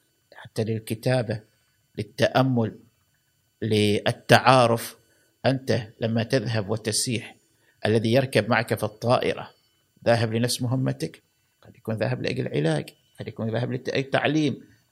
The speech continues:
فكذلك الذين يأتون، أنت تتأمل الذين يأتون إلى مطار مسقط،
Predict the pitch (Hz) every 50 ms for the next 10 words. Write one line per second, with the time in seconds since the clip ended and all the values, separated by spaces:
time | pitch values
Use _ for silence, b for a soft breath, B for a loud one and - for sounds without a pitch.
0 | _ _ - 123 - 123 110 131 151 160 156 151 - 147 135 135 131 135 139 131
1 | 131 135 139 107 69 - - - 165 160 139 113 - - - - 120 113 - 110
2 | - 131 - - 151 151 147 135 123 120 110 131 131 120 120 117 - - - 139
3 | 131 - 120 120 117 113 113 117 113 - 135 120 113 110 117 117 - - - -
4 | - - - -